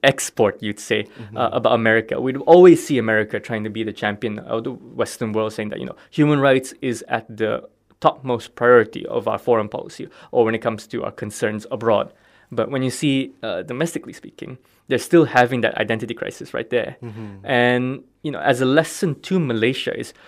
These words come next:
Speaker 1: w-, is this really a democracy that we want to aspire to?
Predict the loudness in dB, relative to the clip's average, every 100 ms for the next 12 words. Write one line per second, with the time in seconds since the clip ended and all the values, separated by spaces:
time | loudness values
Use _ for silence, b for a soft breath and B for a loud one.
0 | B -12 -12 -14 -18 -10 -8 -8 -4 -6
1 | -6 0 2 4 2 0 0 -2 -2 -8
2 | -10 -8 -8 -8 -10 -6 -4 -4 -6 -14
3 | -12 -16 -8 -4 -4 -4 -8 -12